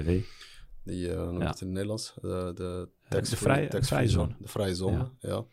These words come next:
Speaker 2: De, de, de Borak, dus
Speaker 1: Ja.
Speaker 2: de trein, eh, op een gegeven
Speaker 1: Ja.
Speaker 2: moment, die kwam daar ook. Dus dan op een gegeven moment, eh, zag je inderdaad dat ik in Knetra zag ik dus echt dat er, eh, potentie was om daar, eh, ja, om daar te vestigen. Dus ik had, ik had, eh, de fitnessclub verkocht.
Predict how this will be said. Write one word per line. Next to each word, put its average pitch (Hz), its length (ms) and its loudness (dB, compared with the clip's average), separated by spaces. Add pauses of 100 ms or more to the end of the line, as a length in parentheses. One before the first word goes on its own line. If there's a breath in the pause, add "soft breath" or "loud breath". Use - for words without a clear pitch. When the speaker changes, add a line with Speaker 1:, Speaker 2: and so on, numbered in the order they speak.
(560 loud breath)
Speaker 2:
De, 92 580 -2
de, 82 580 -2
de 82 340 -4
Borak, 98 440 2
dus 82 120 -8
Speaker 1:
Ja. 98 100 4
Speaker 2:
de 87 60 -2
trein, 101 400 0
eh, 95 60 0
op 98 100 0
een - 60 -16
gegeven 101 180 0
Speaker 1:
Ja. 98 60 2
Speaker 2:
moment, 95 180 0
die 98 80 -10
kwam 98 160 -6
daar 101 140 0
ook. 107 120 -2
Dus - 180 -4
dan 87 180 -4
op - 120 -10
een - 60 -4
gegeven 98 280 0
moment, 90 340 -2
eh, - 180 -2
zag - 260 -4
je 98 80 -2
inderdaad 92 340 0
dat 87 120 -4
ik 87 140 -10
in 87 160 -4
Knetra 104 320 -2
zag - 220 -4
ik 87 100 -8
dus 87 160 -6
echt - 180 -8
dat 85 180 -6
er, 87 160 -4
eh, 90 180 0
potentie 98 480 -4
was 87 180 -4
om 90 120 -4
daar, 85 220 -2
eh, 87 160 -4 (500 soft breath)
ja, 113 140 4
om 95 100 4
daar 92 140 2
te - 80 -6
vestigen. - 420 -2 (1040 loud breath)
Dus 113 140 0
ik 131 120 2
had, 156 220 4
ik 143 140 2
had, 147 180 4
eh, 127 200 10
de 117 80 -4
fitnessclub 127 480 2
verkocht. - 420 -2